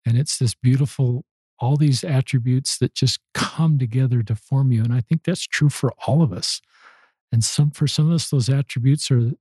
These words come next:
very normal and the pre-, predominant attributes in most of the human population. But for others, they're the more the mini-, minority attributes. Having bipolar is a minority attribute.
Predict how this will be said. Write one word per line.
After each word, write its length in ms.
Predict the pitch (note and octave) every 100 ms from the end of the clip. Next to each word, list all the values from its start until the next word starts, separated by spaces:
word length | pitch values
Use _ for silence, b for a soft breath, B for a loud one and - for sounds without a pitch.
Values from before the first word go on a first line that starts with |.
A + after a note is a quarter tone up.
| -
very 420 | G#2 G#2 C3 D3
normal 600 | C3 B2+ B2+ C3+ A#2+ A2+
and 180 | G#2+ G#2 _ _ _ _ -
the 100 | G#2
pre-, 300 | - B2+ G#2+ A2+ _ _
predominant 680 | - A#2 G#2+ B2 D3+ C#3+ C3+
attributes 680 | - C3 - A#2+ A2+ B2+ -
in 60 | A#2
most 340 | A2+ B2 -
of 80 | A#2
the 80 | A2
human 340 | - C3 A#2+
population. 800 | - B2 - B2+ A#2 C3 - A#2
But 180 | G#2+ C3+
for 220 | - B2+
others, 440 | B2 C3+ F3+ F#3 - b b b b b b b _
they're 240 | C#3 C#3+ C#3+
the 380 | C3+ D#3 B2+
more 340 | B2+ B2+ C#3+ C#3+
the 140 | C#3
mini-, 580 | C3+ C3+ C#3 D3 E3 F3+ -
minority 680 | A#2+ A#2+ C#3 E3+ D3+ A2+ - -
attributes. 800 | A2 G#2+ A2 G2 G#2 C#3+ - - - _
Having 380 | G#2+ C3 B2 C#3+
bipolar 680 | A#2+ B2+ C#3 - A#2+ C3 C#3
is 140 | A2
a 60 | A#2
minority 520 | A2+ A#2 A#2+ B2 B2+
attribute. 560 | C#3 D3+ - G#2 G#2+